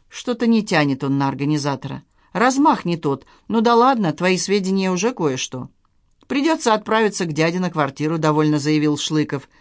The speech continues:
"На наше счастье, адресок Лобанова не изменился. Он должен знать, где племянничек".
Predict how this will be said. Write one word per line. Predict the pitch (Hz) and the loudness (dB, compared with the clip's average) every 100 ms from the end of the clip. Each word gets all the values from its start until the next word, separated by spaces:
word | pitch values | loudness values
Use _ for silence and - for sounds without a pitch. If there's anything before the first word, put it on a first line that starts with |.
| _ _ _ | _ _ _
"На | - 240 | 0 2
наше | 330 - 196 | 4 2 2
счастье, | - 220 214 185 165 | 2 0 0 0 0
адресок | 156 160 208 180 | 0 -2 -4 -2
Лобанова | 165 165 190 165 | 0 0 0 0
не | 160 170 | -2 -2
изменился. | 160 175 196 151 117 113 - - - | -2 -4 -2 -2 -4 -8 -12 -20 -8
Он | - 202 | 0 2
должен | 226 240 254 | 4 2 2
знать, | 175 202 190 | 2 0 0
где | 160 156 | -2 -2
племянничек". | 151 147 131 131 117 110 | 0 0 0 -2 -4 -10